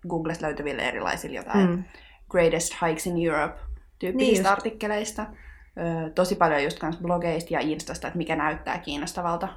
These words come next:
Speaker 1: tai, niinku, ne vaikka tyypit, joita mä seuraan, että, että missäs ne on ollut. Mut sit rehellisesti se, että, että jos mä suunnittelen jotain lyhyempää juttua, ja mä tiedän, että mulla on vaikka neljä päivää aikaa,
Speaker 2: Mm.
Speaker 1: niin tosi paljon se menee myös siihen, että mä katson, että mihin on halpoja lentoja.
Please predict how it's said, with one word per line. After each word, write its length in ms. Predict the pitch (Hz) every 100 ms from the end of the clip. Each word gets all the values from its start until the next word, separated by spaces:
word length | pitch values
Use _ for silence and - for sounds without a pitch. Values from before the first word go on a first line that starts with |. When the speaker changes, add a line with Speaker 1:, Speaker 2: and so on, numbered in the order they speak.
| - -
Speaker 1:
tai, 200 | 147 131
niinku, 160 | 131 165
ne 160 | 143
vaikka 240 | 139 139 - - -
tyypit, 300 | 185 175 165
joita 180 | 151 -
mä 40 |
seuraan, 480 | 170 143 147 143 107
että, 160 | 170 170
että 120 | 185
missäs 340 | 175 - 180
ne 140 | 196 190
on 100 | 202
ollut. 420 | 214 214 226 - - - - _ _ _
Mut 200 | 196 190
sit 160 | 202 202
rehellisesti 520 | 180 185 190 202 202
se, 200 | 202 202
että, 120 | 180
että 120 | 175
jos 80 | 180
mä 60 | 180
suunnittelen 520 | 180 180 180 180 170
jotain 260 | 170 175 185
lyhyempää 640 | 196 202 165 160 175 165
juttua, 500 | 202 208 - 277 294 285
ja 60 | 190
mä 100 | 170
tiedän, 320 | 165 165 160
että 100 | 170
mulla 120 | 170
on 40 |
vaikka 200 | 147 156
neljä 160 | 185 170
päivää 300 | 151 139 147
aikaa, 440 | 202 214 208 190 -
Speaker 2:
Mm. 280 | 214 190 240 -
Speaker 1:
niin 300 | 190 - - _ _ _ -
tosi 400 | 208 208 190 - - -
paljon 260 | 180 165
se 80 | 170
menee 300 | 170 165 156
myös 260 | 160 170 -
siihen, 240 | 165 175
että 100 | 156
mä 40 | 160
katson, 200 | - 147
että 100 | 175
mihin 200 | 170 143
on 60 |
halpoja 300 | 165 - -
lentoja. 300 | 170 214 214